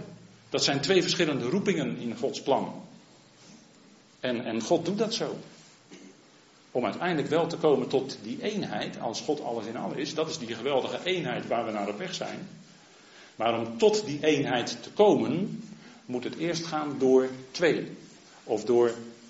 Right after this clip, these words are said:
moet ik zeggen, verschillende facetten. Licht, duisternis, haat, liefde, verzoening, vrede. Daar moet het doorheen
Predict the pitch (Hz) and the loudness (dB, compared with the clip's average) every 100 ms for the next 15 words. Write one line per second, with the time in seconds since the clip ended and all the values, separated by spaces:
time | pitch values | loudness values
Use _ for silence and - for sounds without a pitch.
0 | - - - - - - - - - - | -20 -20 -20 -20 -20 -20 -20 -20 -20 -16
1 | 110 107 131 117 123 - - - - - | -10 -4 -2 -2 -4 -12 -20 -20 -20 -18
2 | - - - 139 131 127 139 - 147 202 | -4 -2 2 2 4 0 0 0 -2 -2
3 | - - 131 156 - - 151 160 - 160 | -8 0 2 2 -2 2 2 2 0 -2
4 | 202 - - - - - 123 147 160 - | -2 -6 -10 -18 -20 -10 -2 -2 -2 -8
5 | 117 160 - 196 240 - - - - - | -2 -2 0 -2 -4 -10 -16 -20 -20 -20
6 | - - 117 147 160 156 139 156 170 208 | -14 -6 0 4 6 4 2 2 2 0
7 | 247 - - - - _ _ _ _ 104 | -4 -8 -14 -18 -20 _ _ _ _ -6
8 | 120 175 196 165 151 151 160 208 156 - | 0 2 2 0 0 0 2 -2 -4 -8